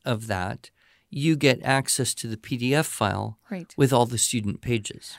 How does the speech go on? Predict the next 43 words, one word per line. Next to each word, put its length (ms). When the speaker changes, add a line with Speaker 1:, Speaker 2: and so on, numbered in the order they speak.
Speaker 2:
Right. 240
And 160
so 100
you 200
would 100
just 220
download 680
the 100
student 380
pages 560
and 460
print 220
them 140
off 400
w-, 280
a 80
week 240
at 80
a 80
time 420
and 180
Speaker 1:
Yeah. 200
Speaker 2:
pass 240
'em 60
out 140
to 120
your 60
class. 200
Speaker 1:
There's, 280
there's 280
different 320
ways 240
to 120
use 240
that, 160
Speaker 2:
Mm-hmm. 140
Speaker 1:
too. 340
Um, 340
you 240
can, 520
if 320
you 140
wish, 460